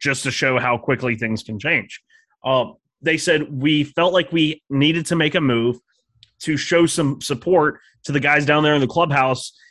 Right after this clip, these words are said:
because if they had a four-game lead in the division and they did nothing and they crumbled like this,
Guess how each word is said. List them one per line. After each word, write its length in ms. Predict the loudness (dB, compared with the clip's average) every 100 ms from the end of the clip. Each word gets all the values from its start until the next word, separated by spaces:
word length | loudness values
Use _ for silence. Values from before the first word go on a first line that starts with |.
| _
because 340 | 0 2 2 0
if 200 | -2 2
they 120 | 2
had 100 | 2
a 60 | 2
four-game 640 | 0 0 2 2 4 2 2
lead 320 | 2 4 4
in 100 | 4
the 60 | 2
division 380 | 2 2 0
and 140 | -4 -2
they 100 | 0
did 180 | 0 0
nothing 480 | 0 0 0 0 -2 _ _ -2
and 120 | 2
they 100 | 2
crumbled 380 | 2 2 2 2
like 220 | 0 2
this, 440 | 2 2 0 -8